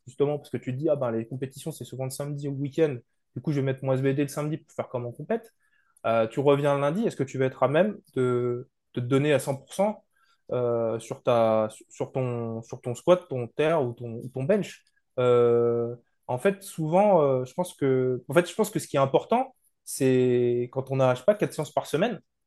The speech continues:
c'est d'avoir quatre bonnes séances productives par semaine et pas d'avoir, euh, trois séances, euh, euh, moyennes et une séance où je vais tout déchirer sur mon S B D.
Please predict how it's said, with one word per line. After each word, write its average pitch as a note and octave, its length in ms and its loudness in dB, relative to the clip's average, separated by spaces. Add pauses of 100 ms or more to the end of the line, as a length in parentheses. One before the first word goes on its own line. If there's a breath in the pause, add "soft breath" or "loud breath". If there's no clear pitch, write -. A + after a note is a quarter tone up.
(140)
c'est - 140 -4
d'avoir B2+ 280 6
quatre - 400 2 (220)
bonnes D3+ 260 4
séances F3+ 340 0
productives D#3+ 540 2
par - 140 -4
semaine C#3+ 380 -4 (420)
et B2+ 80 -2
pas G3+ 160 4
d'avoir, D#3+ 420 10
euh, C3 280 6
trois G3 260 2
séances, F#3+ 480 -2
euh, C3 640 -2 (380)
euh, A2+ 800 0
moyennes D#3 600 4
et D3 260 2
une G3+ 120 4
séance G3+ 340 -4
où D3+ 40 -6
je D3 80 -2
vais D3 100 2
tout F3+ 120 -6
déchirer F3 340 -2
sur D#3+ 160 -8
mon D3 140 -6
S C#3 60 -8
B D#3 80 -4
D. D#3 220 -6